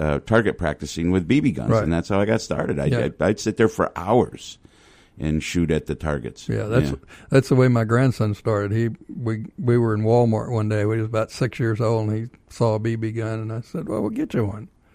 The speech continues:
Speaker 1: Yeah.
Speaker 2: So, uh, he took his B B gun, I took my Red Ryder, and we went out and started shooting at cans. I, I live
Speaker 1: Mm-hmm.
Speaker 2: on forty-one acres, so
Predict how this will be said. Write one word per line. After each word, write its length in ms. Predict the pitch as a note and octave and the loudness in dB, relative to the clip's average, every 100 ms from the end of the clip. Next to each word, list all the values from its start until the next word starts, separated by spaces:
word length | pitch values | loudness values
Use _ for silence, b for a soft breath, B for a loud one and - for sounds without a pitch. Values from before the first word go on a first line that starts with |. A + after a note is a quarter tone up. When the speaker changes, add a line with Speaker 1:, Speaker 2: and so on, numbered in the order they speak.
| b | b
Speaker 1:
Yeah. 300 | A#2 D#3 - - | 2 2 -2 -6
Speaker 2:
So, 400 | - B2 A#2 A2+ | 2 4 6 4
uh, 180 | A2+ A2 | 2 0
he 120 | C3+ | 2
took 200 | C#3 B2 | 2 4
his 160 | C#3 A#2+ | 4 4
B 160 | B2+ | 2
B 140 | B2 A#2+ | 2 0
gun, 240 | A#2 B2+ B2 | 0 0 0
I 80 | |
took 200 | B2 C3 | 0 0
my 160 | B2+ C3+ | 0 0
Red 220 | C3 A2 | 2 0
Ryder, 320 | A2+ A2 B2+ C3+ | 0 0 0 -2
and 120 | A2+ | -2
we 240 | A#2 B2 A#2 - - | -4 -4 -6 -12 -6
went 240 | B2 A2+ | -2 -2
out 320 | G#2+ A#2 - | -2 -4 -4
and 140 | A#2 G#2+ | -6 -6
started 320 | - A2+ A2 | -2 -2 -2
shooting 260 | - A#2 A#2 | -4 -6 -6
at 80 | |
cans. 400 | - D3+ C3+ A2+ | -2 0 0 -4
I, 280 | A2+ A#2+ A#2 A#3 A3 B3 - | -4 -4 -4 -8 -12 -12 -2
I 80 | C3+ | 2
live 200 | B2 G2+ | 4 2
Speaker 1:
Mm-hmm. 40 | |
Speaker 2:
on 120 | G#2+ | 0
forty-one 420 | G2+ A2+ G#2+ G2+ G#2+ | -2 -2 -2 -2 -4
acres, 300 | G#2 G#2 - | -4 -6 -8
so 180 | G#2+ G#2 | -6 -8